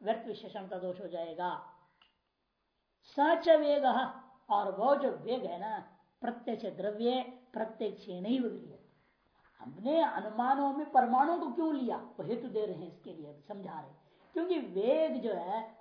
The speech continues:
प्रत्यक्ष द्रव्यों में आंकों से दिख रहा है, उसको अनुमान सिद्ध करने की जरूरत नहीं है।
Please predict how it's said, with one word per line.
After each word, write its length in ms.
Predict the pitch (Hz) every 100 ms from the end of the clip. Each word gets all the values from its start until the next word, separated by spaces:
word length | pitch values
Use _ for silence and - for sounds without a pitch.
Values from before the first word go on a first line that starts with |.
| -
प्रत्यक्ष 420 | 262 - 339 262
द्रव्यों 540 | 240 240 240 247 233 185
में 380 | 196 214 - - -
आंकों 440 | 208 240 240 240
से 180 | 240 220
दिख 280 | 220 220 208
रहा 300 | 185 156 151
है, 320 | 147 143 - _ _ _ _ _ _ _ _ _ _ _ _ 262
उसको 220 | 247 262
अनुमान 380 | 240 233 254 254
सिद्ध 160 | 233
करने 220 | 233 226
की 100 | 208
जरूरत 280 | 190 180 165
नहीं 180 | 180 180
है। 160 | 156